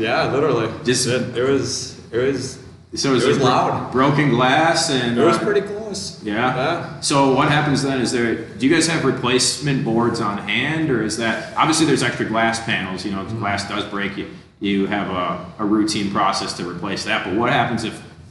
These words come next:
Speaker 2: if a board gets messed up like that?
Speaker 1: Well,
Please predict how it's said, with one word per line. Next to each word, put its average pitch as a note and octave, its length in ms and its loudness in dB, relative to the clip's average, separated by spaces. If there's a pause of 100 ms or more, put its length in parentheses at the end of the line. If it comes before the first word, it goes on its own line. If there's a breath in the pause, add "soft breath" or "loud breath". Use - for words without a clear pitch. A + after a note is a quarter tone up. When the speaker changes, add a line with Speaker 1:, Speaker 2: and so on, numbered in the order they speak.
Speaker 2:
if G2+ 120 -6
a G2+ 60 -2
board B2+ 340 2
gets - 160 -2
messed - 260 -6
up F2 180 -8
like D#2+ 200 -12
that? - 140 -14 (360)
Speaker 1:
Well, A#2+ 480 -4